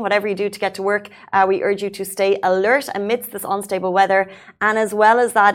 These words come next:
Emaar sent this notice, and they kind of, like, reminded residents of the do's and don'ts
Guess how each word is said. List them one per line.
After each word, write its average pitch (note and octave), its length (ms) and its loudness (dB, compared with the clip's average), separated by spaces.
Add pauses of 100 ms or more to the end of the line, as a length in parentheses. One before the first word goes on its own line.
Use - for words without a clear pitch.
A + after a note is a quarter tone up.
(120)
Emaar G3 280 2
sent G3 240 -6
this F#3+ 240 -8
notice, G3 300 -2
and G3 120 -4
they F#3 80 -4 (100)
kind G3+ 100 -2
of, G3+ 160 -4
like, F#3 120 -2 (220)
reminded F#3+ 400 -2 (140)
residents F3+ 340 -4
of E3+ 160 -10
the F3 60 -8
do's F#3 280 -8
and F3+ 140 -8
don'ts G3+ 380 -4